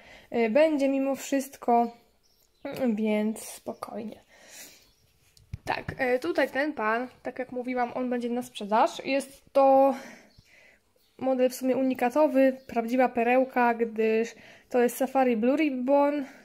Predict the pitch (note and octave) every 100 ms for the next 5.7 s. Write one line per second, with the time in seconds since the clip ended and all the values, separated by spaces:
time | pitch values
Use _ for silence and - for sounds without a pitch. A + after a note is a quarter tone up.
0 | - A3 G#3+ A3 - G#3 G3+ - - -
1 | A#3+ A#3+ A#3+ E4 G#4 - _ - - -
2 | - - C#4+ C4+ D#4 D#4 D#4+ D#4 - -
3 | - E4 F4+ F4+ E4+ D#4+ - D4+ C#4 D4
4 | C#4 C4+ - C#4 C#4 B3+ C4+ B3 A3+ C4+
5 | C#4 D4 C#4 B3+ C4 B3